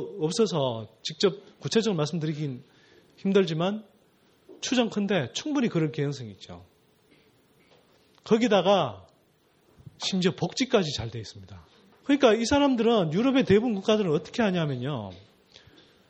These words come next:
육십오 세 정도의 정년을 맞아서 퇴직을 하면, 또는 육십 세, 육십오 세 정도에 퇴직을 하면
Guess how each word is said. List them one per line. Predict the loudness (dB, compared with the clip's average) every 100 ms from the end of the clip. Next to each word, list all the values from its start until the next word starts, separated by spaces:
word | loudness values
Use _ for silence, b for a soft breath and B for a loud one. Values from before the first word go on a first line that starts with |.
| b _ -8 0
육십오 | 2 4 4 4 0 -10 2 4 6
세 | 4
정도의 | 4 2 4 4 4 2 0
정년을 | 2 4 4
맞아서 | 6 4 2 0
퇴직을 | 2 2 2 2
하면, | 2 0 0 -2 -8 -20 _ _ _ _ _ _ _
또는 | 2 4 4
육십 | 2 0 2
세, | 2 2
육십오 | 0 0 0 -2 -12 -2 2
세 | 4 4 2
정도에 | -2 0 0
퇴직을 | 2 2 2
하면 | 2 0 -2 -4